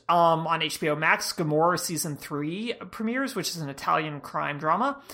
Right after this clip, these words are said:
Also on the twenty-first, uh, Freeform has the third season of Grownish.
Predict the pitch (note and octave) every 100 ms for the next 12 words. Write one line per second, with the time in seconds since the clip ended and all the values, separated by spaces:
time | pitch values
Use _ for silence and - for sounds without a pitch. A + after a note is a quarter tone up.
0 | - - - - F#3+ - A3+ A#3 A3 G3
1 | G3 G3 F#3+ F#3+ F#3 F#3 - F3+ F3 E3+
2 | F#3+ - - - D3+ D3+ - F#3 E3 G3
3 | F3 E3+ E3+ D#3+ D3+ E3 D3+ D3 D3 -
4 | E3 F3 E3 D#3+ - E3 A3+ - D3+ D#3+
5 | - C#3+ C3 F3 B3 -